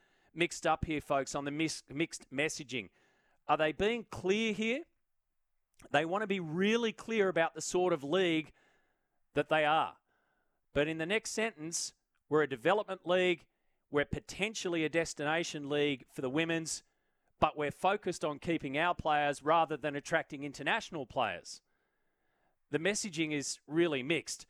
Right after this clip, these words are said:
The Keep Up platform has been shelved. They've gone digital, trying to selling the lo-, uh, trying to sell more of the local leagues, information and engagement through a leagues dot com dot a u.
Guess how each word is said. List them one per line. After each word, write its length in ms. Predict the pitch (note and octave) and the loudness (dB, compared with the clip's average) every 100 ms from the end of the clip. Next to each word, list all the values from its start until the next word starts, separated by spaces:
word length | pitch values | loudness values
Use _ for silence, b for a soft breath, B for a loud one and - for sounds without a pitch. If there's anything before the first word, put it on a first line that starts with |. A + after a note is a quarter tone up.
| b b b b b b b | b b b b b b b
The 100 | C#3+ | -4
Keep 340 | - G#3 - | 2 0 2
Up 160 | E3+ - | -2 -2
platform 460 | - D3 - D#3 C#3+ | -2 -2 -2 -6 -6
has 80 | B2 | -4
been 200 | B2+ B2 | -4 -2
shelved. 540 | - F3+ F3 E3+ - - _ _ - | 2 4 4 0 -6 -20 _ _ -6
They've 120 | C3+ | 0
gone 280 | E3+ E3 C#3 | 2 2 0
digital, 420 | G3 D#3 E3+ D3+ | -4 -2 -2 -2
trying 300 | - D#3 D3 | 0 0 0
to 60 | C3+ | -2
selling 400 | - D#3+ D3 C3 | -2 0 0 -2
the 80 | |
lo-, 180 | C3 D3 C3+ | 2 2 2
uh, 100 | C3+ | 0
trying 240 | - D#3 | 0 -2
to 80 | C3+ | -2
sell 300 | - E3+ D#3 | 0 2 2
more 360 | C#3 D#3+ E3 C#3+ | 2 4 4 4
of 100 | - | 2
the 100 | B2+ | 2
local 420 | D3 E3+ F3 D3+ | 2 2 -2 -2
leagues, 580 | D#3+ D#3+ D#3 C#3 - - b b b - | 2 4 2 0 -6 -10 b b b -4
information 760 | E3 - D3+ C#3+ D3+ - D3+ | -4 -4 -2 0 0 -4 -6
and 100 | B2+ | -6
engagement 640 | A#2 G#2+ D#3 D#3 C#3 D3 | -6 0 0 0 -2 -8
through 220 | - C3 A#2+ | -4 -6 0
a 160 | C#3 D3 | 0 0
leagues 280 | C#3+ B2 | -2 -2
dot 220 | - C#3 - | -2 -2 -2
com 260 | C#3+ C3+ | -6 -4
dot 180 | C3 C3+ | 0 2
a 100 | B2+ | 0
u. 400 | B2 D3 D3 | 0 -2 -2